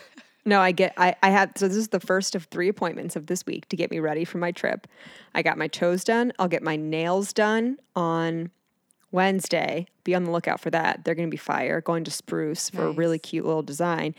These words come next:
Speaker 2: Uh-huh.
Speaker 1: And then I'm waxing tomorrow. I'm gonna be waxed and vaxxed.
Speaker 2: Waxed and vaxxed. Hey.
Speaker 1: I have not had a bikini wax in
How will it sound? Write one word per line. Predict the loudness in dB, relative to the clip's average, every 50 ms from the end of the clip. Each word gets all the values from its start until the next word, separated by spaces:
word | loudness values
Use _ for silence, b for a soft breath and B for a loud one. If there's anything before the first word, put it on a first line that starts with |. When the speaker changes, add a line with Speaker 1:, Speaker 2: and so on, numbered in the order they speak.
| -10 -10
Speaker 2:
Uh-huh. | -8 -8 -4 -2
Speaker 1:
And | 0 0 2 2
then | 0 0 0
I'm | 0 0 -2 -4 -6 _ _ _ _ 0
waxing | 2 4 6 8 8 8 8 6 2 -2 -2 -2 -2 -2 -2 -4
tomorrow. | -4 -4 -2 -2 0 -2 -2 -4 -4 -2
I'm | -2 0 0
gonna | 0 0
be | 0 -2
waxed | 0 0 2 2 4 4 2 2 -2 -8 -10 -10 -6 -2
and | -2 -2 0 0
vaxxed. | 0 0 0 -2 -4 -6 -8 -10 -12 -10 -12 -12 -10
Speaker 2:
Waxed | -6 -6 -6 -6 -8 -10 -10 -10
and | -8 -6
vaxxed. | -6 -4 -4 -4 -4 -4 -6 -10 -12 -10
Hey. | -8 -6 -4 -2 -2 -4 -2 2 4
Speaker 1:
I | 4 6
have | 6 4 4 4
not | 4 4 4 4 4 2
had | 0 2 2 2
a |
bikini | 0 0 -2 -2 0 0 2 2
wax | 2 2 2 0 0 -4 -6 -4
in | -2 -2 0 0 0 -2 -4 -4 -6